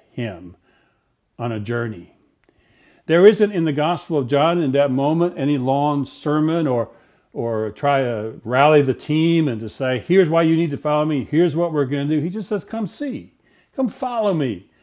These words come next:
We're gonna go for a walk," a rather significant, long walk.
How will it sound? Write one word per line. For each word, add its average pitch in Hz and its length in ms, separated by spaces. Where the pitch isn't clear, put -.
We're 220 140
gonna 196 120
go 185 200
for 175 200
a 160 80
walk," 143 540
a 139 320
rather 156 320
significant, 147 840
long 131 680
walk. 120 520